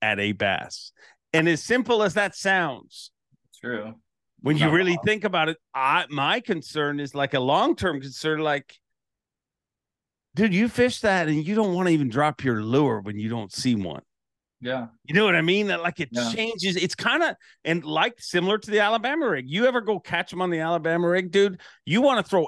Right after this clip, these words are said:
Speaker 1: everything else out. Like, <laughs> literally, you go
Speaker 2: Correct.
Speaker 1: catch 'em and you're like, "I caught three at once. This was wonderful.
Speaker 2: <laughs>
Speaker 1: Why do I
Speaker 2: Yeah.
Speaker 1: wanna throw a crankbait? This
Speaker 2: Yeah,
Speaker 1: sucks."
Speaker 2: yeah,
Speaker 1: Li-,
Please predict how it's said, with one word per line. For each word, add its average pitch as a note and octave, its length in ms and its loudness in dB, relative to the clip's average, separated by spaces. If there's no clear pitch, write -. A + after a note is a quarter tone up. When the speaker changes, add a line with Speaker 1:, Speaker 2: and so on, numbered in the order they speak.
Speaker 1:
everything D#3 600 0
else D3 260 -6
out. D3+ 400 -2
Like, D3 240 0
<laughs> A#3+ 440 2
literally, - 20 2
you A3 240 2
go G3+ 160 2
Speaker 2:
Correct. A#3 160 -6
Speaker 1:
catch A3 280 -2
'em G3+ 100 -6
and F#3+ 100 -6
you're F#3 100 -2
like, E3+ 180 -2
"I - 60 -20
caught B2+ 260 -6
three D#3 240 2
at E3+ 80 4
once. F3 460 0
This F3 220 -4
was G#3 220 -8
wonderful. D#3 960 0
Speaker 2:
<laughs> - 40 -20
Speaker 1:
Why A3+ 120 -2
do A#3 100 2
I A#3+ 80 6
Speaker 2:
Yeah. G#3+ 60 4
Speaker 1:
wanna A3 200 -2
throw A#3 220 -4
a G#3+ 60 -4
crankbait? E3 720 -2
This G#3 180 -2
Speaker 2:
Yeah, D#4 80 4
Speaker 1:
sucks." D#3+ 400 0
Speaker 2:
yeah, A#3+ 80 -4
Speaker 1:
Li-, G3+ 80 -6